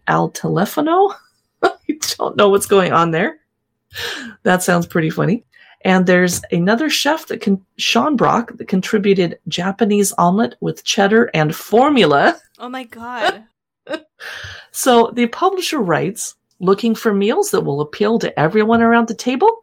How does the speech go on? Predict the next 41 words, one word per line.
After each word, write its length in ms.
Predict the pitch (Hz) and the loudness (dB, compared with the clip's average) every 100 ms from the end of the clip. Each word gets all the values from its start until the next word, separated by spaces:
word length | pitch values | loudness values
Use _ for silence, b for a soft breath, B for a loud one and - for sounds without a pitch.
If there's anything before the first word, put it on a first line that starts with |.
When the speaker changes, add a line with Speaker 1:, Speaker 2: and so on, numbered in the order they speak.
| B B B - | B B B -12
Speaker 1:
Cooking 400 | - 294 370 339 | -6 -4 -2 -2
for 140 | 349 | 0
Your 180 | 330 330 | 0 2
Kids 380 | - 220 220 - | 4 2 2 -6
is 160 | 151 | -8
the 100 | - | -8
perfect 420 | 147 262 277 - - | -4 -2 -2 -6 -2
solution. 580 | 240 175 147 135 123 - B B - | -2 0 -2 -4 -6 -10 B B 0
One 260 | 196 269 | 2 2
hundred 380 | 277 285 269 233 | 0 -2 -2 0
recipes 560 | 254 247 247 302 294 - | -2 -2 -6 -4 -4 -2
for 140 | 160 | -4
breakfast, 540 | 147 220 226 233 220 190 | -2 -2 0 -2 0 2
lunch, 300 | 190 196 - | 2 2 0
snacks, 440 | 185 180 190 - | 0 -2 -2 -6
dinner, 280 | - 180 165 | -2 2 2
and 140 | - 156 | 2 0
treats 480 | 262 359 - - - B B B B | 0 -2 -4 -10 -12 B B B B
from 260 | - 381 339 | -4 0 2
the 100 | 277 | 2
repertoires 720 | 220 233 233 - 226 226 226 | 2 2 0 0 0 2 0
of 160 | 156 135 | -4 -6
world-famous 720 | 156 208 233 226 - 202 202 | 2 4 4 2 -4 -2 -2
chefs 360 | - 202 208 - | -2 -2 -4 -6
who 160 | 151 | -6
cook 280 | 151 226 226 | -4 -4 -2
for 120 | - | -2
their 140 | 151 139 | -2 -2
children 400 | - 208 214 214 | -2 -2 -2 -4
at 60 | |
home. 320 | 202 143 - - _ B B B B | -4 -6 -6 -14 _ B B B B
Charming 460 | - 233 247 262 233 | 0 4 4 0 -4
first-person 680 | - 254 - 226 214 214 | -2 -2 0 -2 -2 -4
stories 460 | 202 - 214 220 208 | -4 -2 0 0 -2
offer 280 | - 151 175 | -6 -6 -4
a 80 | 151 | -4
glimpse 380 | - 247 247 - | 0 -2 -2 -6
into 220 | 160 175 | -6 -2
their 140 | 156 | -4
private 520 | 131 - - 381 220 - | -4 -4 0 2 2 0
lives 520 | 139 175 233 - | 0 0 -4 -12